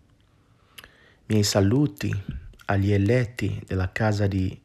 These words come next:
Israele sparsi nei quattri-, nei quattro punti della terra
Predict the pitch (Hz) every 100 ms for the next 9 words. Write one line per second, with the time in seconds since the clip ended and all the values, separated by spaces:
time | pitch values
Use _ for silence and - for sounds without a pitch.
0 | _ 117 98 98 101 131 123 101 101 -
1 | - - 117 107 - 95 - _ - -
2 | - - _ - 95 - 117 117 117 110
3 | 104 - - 107 95 - 123 127 117 104
4 | - 143 127 - 95 98 - - _ _
5 | - 110 98 90 - 127 117 98 95